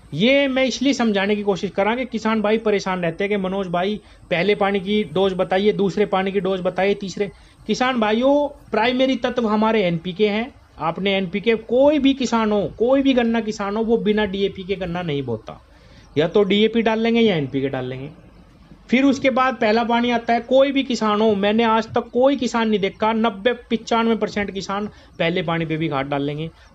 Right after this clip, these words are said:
दूसरे पे भी डाल लेंगे और फिर भी पूछेंगे कि क्या उसमें डालना चाहिए।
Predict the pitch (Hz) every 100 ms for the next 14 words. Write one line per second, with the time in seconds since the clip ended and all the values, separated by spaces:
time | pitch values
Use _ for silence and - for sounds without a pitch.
0 | 139 180 262 226 233 220 220 214 202 202
1 | 208 202 - - 247 240 170 185 196 196
2 | 196 180 202 208 214 190 190 196 - 165
3 | 175 180 147 139 123 123 120